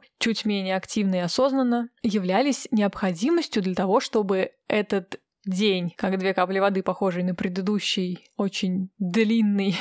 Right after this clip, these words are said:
<laughs> потому что человек встает рано и требует внимания и развлечений. Именно прогулка разделяла этот день на структурные части, благодаря которым я как-то понимала, что зачем происходит, и не сходила с ума.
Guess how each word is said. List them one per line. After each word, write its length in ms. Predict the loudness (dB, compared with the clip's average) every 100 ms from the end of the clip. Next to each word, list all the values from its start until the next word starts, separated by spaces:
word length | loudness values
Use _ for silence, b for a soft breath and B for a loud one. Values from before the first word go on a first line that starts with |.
| -6
<laughs> 200 | -12 -6
потому 360 | -4 -2 -2 -2
что 160 | -2
человек 420 | -4 0 2 0 -2
встает 400 | -2 0 0 0
рано 460 | 2 2 0 -4 -4
и 480 | -4 -2 -2 -4 -4 -8 _ -6
требует 480 | -2 0 0 0 0
внимания 600 | -2 -2 0 0 0 -2
и 120 | -2
развлечений. 760 | -2 -4 -4 0 0 0 -4 _ _
Именно 340 | 0 2 2 2
прогулка 460 | 2 2 0 0
разделяла 460 | -2 0 0 0 0
этот 200 | -2 -4
день 280 | -2 0 2
на 500 | 2 2 2 2 0 -4 -10
структурные 640 | -6 -4 -4 -2 -2 -2
части, 640 | 0 0 0 0 0 0 -2 -6
благодаря 420 | -4 0 0 2
которым 480 | 0 0 2 2 0
я 200 | 0 0
как-то 300 | -2 -4 -4
понимала, 500 | -2 -2 0 0 0
что 300 | -4 -2 -2
зачем 380 | -2 -2 -4 -2
происходит, 680 | -4 -4 -2 0 0 -2 -2
и 240 | -2 -2
не 400 | -4 -4 -2 -2
сходила 400 | -2 -4 -2 -4
с 120 | -2
ума. 260 | -2 -2